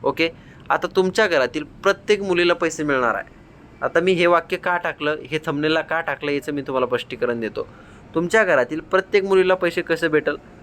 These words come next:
लाडक्या बहिणीचे निकष वयमर्यादेचा जर आपण विचार केला तर एकवीस ते पासष्ट वर्ष आहे. तर याच्यामध्ये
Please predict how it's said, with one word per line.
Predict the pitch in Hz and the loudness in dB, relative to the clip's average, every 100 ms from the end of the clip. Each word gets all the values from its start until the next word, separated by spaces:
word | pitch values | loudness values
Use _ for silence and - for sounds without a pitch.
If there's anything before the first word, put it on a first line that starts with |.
| - - - | -20 -20 -2
लाडक्या | 143 165 180 220 | 2 2 2 2
बहिणीचे | 208 165 147 175 | 4 2 2 0
निकष | 170 165 180 185 | -2 0 -2 0
वयमर्यादेचा | 160 175 185 175 170 165 165 | 2 4 4 2 2 0 0
जर | 165 | 2
आपण | 160 147 | 2 0
विचार | 139 135 143 127 | -6 -2 0 0
केला | 127 123 | 0 -2
तर | 123 | -2
एकवीस | 139 143 156 156 | -6 -6 -6 -4
ते | |
पासष्ट | 151 135 143 - | 0 0 -2 -4
वर्ष | 143 135 - | -2 -2 -2
आहे. | 127 107 120 - - - - - | -2 -4 -12 -20 -20 -20 -20 -12
तर | - | 0
याच्यामध्ये | 147 147 185 175 127 | 2 2 2 0 0